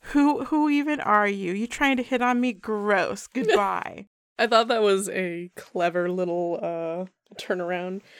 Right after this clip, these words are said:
Speaker 2: where she's just like, "You just tried to get me alone 'cause you're just hitting on me." And I'm like, "Oh, oh, wow, you are."
Speaker 1: <laughs> And Eric's like, "No, no, no, no, no, I'm not, I'm not that kind of boy."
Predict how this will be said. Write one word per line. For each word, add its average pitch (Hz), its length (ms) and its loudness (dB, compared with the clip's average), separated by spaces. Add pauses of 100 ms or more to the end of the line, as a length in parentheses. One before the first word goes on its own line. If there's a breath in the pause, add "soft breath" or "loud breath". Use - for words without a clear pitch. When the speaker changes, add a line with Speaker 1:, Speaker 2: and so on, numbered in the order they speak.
(140 loud breath)
Speaker 2:
where 202 80 -6
she's 202 200 -6
just 208 140 -4
like, 180 240 -4
"You 254 140 -6
just - 260 -8
tried 262 260 -4
to - 140 -20
get 240 200 -6
me 220 140 -4
alone 254 680 -4 (240 loud breath)
'cause 190 140 -10
you're 208 80 -6
just - 180 -8
hitting 285 340 -2
on 269 220 -2
me." 262 180 -4
And 269 80 -4
I'm 262 80 -4
like, 233 220 -2
"Oh, 190 140 -14 (200)
oh, - 100 -20 (140)
wow, - 240 -20 (100)
you 202 160 -8
are." - 280 -10 (400)
Speaker 1:
<laughs> - 960 6
And 240 120 6
Eric's 226 320 4
like, 240 180 4
"No, 269 160 4
no, 294 160 4
no, 214 140 0
no, 202 160 -2
no, 220 140 4
I'm 214 160 6
not, 226 280 4
I'm 262 240 4
not 185 240 4
that 190 240 4
kind 233 260 4
of 262 140 -2
boy." 277 460 0